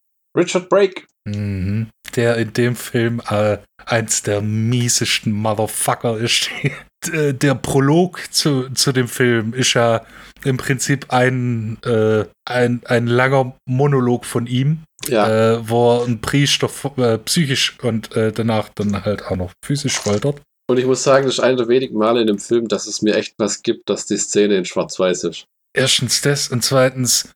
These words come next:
Speaker 2: das ist mir auch erst beim zweiten Mal angucken, der blinkt in der ganzen fünfminütigen Szene vielleicht dreimal.
Speaker 1: Ja, ja, das ist wirklich ein langer, langer Monolog. So der Traum, sagt man ja immer, oder glaubt man von jedem Schauspieler so.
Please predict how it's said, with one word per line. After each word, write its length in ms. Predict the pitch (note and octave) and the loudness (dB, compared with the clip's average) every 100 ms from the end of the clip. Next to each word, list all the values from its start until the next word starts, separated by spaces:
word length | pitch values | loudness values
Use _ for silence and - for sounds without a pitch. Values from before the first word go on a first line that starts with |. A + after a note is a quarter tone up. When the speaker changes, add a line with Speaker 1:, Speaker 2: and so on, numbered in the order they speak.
| _ _ | _ _
Speaker 2:
das 160 | C3 - | -2 0
ist 180 | C#3+ C#3 | 2 2
mir 120 | A#2+ | 4
auch 140 | C#3+ | 4
erst 280 | C3 B2+ - | 4 0 -2
beim 180 | A2+ G#2 | -4 -2
zweiten 400 | - B2+ C3 A#2 | 0 0 0 0
Mal 160 | G#2+ | 0
angucken, 540 | A2 A2+ - - C3 C3 - - | 0 -4 -6 -4 -4 -6 -12 -2
der 120 | D#3+ | -2
blinkt 520 | - F#3 - - - - | 0 -4 -4 -8 -14 -6
in 180 | C#3 B2 | -4 0
der 140 | B2 | -2
ganzen 520 | - E3+ G3+ - F#3+ F3 | 0 0 2 0 0 0
fünfminütigen 920 | - F#3 F3+ F3 D#3+ D#3+ E3 C#3+ C#3+ | 2 0 2 0 0 0 -2 -2 -2
Szene 720 | - - - D3 B2 G2 F2+ - _ - | 0 0 0 0 0 -2 -4 -12 _ -6
vielleicht 440 | - B2 B2 B2 - _ _ - | 0 2 2 0 -10 _ _ -4
dreimal. 720 | A#2+ C3 B2 A2 G2+ F#2+ F#2 _ | 0 2 2 0 -2 -2 -6 _
Speaker 1:
Ja, 100 | C3 | 4
ja, 180 | D3 D3 | 6 6
das 160 | C#3 C3+ | 4 0
ist 140 | B2+ | 2
wirklich 280 | C#3+ C#3+ - | 2 2 -4
ein 160 | A#2+ | -4
langer, 640 | A2 A2 B2 C#3+ C3+ B2+ A2+ | 0 2 2 2 0 2 2
langer 440 | G#2+ A2 A2+ G#2+ | 2 2 0 -2
Monolog. 640 | G#2+ G#2+ G#2+ G2+ G2+ A2 - _ _ | 0 0 0 0 2 2 0 _ _
So 100 | - | 0
der 160 | A2+ G#2+ | 0 0
Traum, 360 | - G#2+ C3+ | 0 2 2
sagt 260 | C3+ G#2+ - - | 0 -4 -2 0
man 140 | G2+ | 2
ja 120 | G2 | 2
immer, 160 | F#2+ F#2 | 2 0
oder 140 | F2+ | -2
glaubt 380 | F2+ G2 G2+ - - | 0 2 2 -2 -8
man 100 | G2 | -6
von 160 | G2+ | -4
jedem 240 | F#2 G#2+ G#2+ | 0 0 -2
Schauspieler 680 | - G#2 A2+ - F#2+ F2+ | 0 0 0 -2 0 0
so. 320 | F2+ G2 F2+ | -2 -2 -4